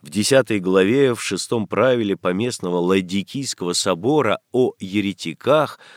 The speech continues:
произнесён такой суд Святой Церкви: «Не попускайте еретикам,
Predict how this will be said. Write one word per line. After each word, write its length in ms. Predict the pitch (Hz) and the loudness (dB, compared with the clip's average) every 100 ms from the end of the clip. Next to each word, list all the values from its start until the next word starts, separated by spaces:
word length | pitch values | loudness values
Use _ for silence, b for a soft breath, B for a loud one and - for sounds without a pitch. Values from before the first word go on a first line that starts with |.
| B B | B B
произнесён 720 | 135 143 139 139 - 190 165 | 4 4 4 0 2 2 2
такой 420 | 107 101 160 160 | 0 0 2 0
суд 380 | - - 127 135 | 0 -4 -4 -6
Святой 420 | - 90 - 107 | -6 -6 -4 -6
Церкви: 600 | - - 71 - - - _ _ b b b b b | -6 -8 -8 -10 -18 -20 _ _ b b b b b
«Не 180 | 107 135 | 2 2
попускайте 920 | - 120 120 110 - 165 165 - 113 | 2 -2 -2 -4 0 2 2 2 -2
еретикам, 1000 | 101 107 101 - 90 78 - 151 139 92 | 0 2 0 -2 -6 -6 0 2 2 0